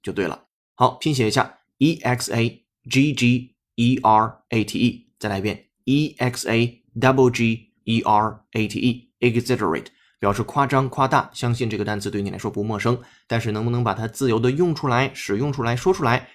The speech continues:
这个就是你自己得问自己的问题了。好，我们来看英英解释，都差不多有两个。第一个，If you exaggerate, you indicate that something is, for example, worse or more important than it really is。翻译过来是夸大。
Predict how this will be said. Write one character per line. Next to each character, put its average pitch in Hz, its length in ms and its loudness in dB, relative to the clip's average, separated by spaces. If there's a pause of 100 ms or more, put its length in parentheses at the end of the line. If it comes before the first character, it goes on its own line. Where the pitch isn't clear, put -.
(100)
这 113 140 0
个 101 80 0
就 101 100 -2
是 98 120 -6
你 92 120 -6
自 95 140 -10
己 101 80 -6
得 92 100 -6
问 98 140 -4
自 95 80 -12
己 - 80 -8
的 87 80 -4
问 95 100 -6
题 85 140 -10
了。 82 180 -6 (300)
好， 101 80 0
我 - 20 0
们 117 80 2
来 - 20 -2
看 131 120 -2
英 180 100 2
英 214 60 0
解 - 180 0
释， 101 100 -4
都 123 120 -2
差 147 180 -2
不 123 80 -6
多 135 160 4
有 120 80 0
两 113 240 -6
个。 117 220 -2
第 139 100 0
一 139 40 -2
个， - 180 -6 (360)
If 170 220 6
you 151 100 4
exaggerate, 139 680 -2 (160)
you 113 160 0
indicate 151 420 0
that 120 160 -2
something 120 500 -2
is, 104 160 -6
for 110 140 -6
example, 117 440 -4
worse 110 420 0
or 98 120 -4
more 101 200 -4
important 98 540 -4
than 98 220 -4
it 95 160 -8
really 104 440 -2
is。 - 100 -10 (400)
翻 151 160 -2
译 147 40 -2
过 135 60 0
来 123 120 2
是 120 100 -2
夸 156 240 -2
大。 180 260 0